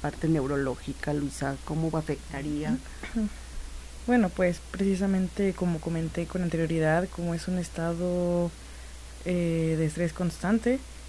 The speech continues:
Speaker 2: eh, entonces regresar a la normalidad del organismo, pues, es, es más complejo. Entonces empieza a haber,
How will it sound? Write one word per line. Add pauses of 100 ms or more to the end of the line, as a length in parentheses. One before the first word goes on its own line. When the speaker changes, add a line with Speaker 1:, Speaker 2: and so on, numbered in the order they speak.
(220)
Speaker 2:
eh,
entonces
regresar (220)
a
la
normalidad (340)
del
organismo, (280)
pues,
es, (260)
es
más
complejo. (600)
Entonces
empieza
a
haber,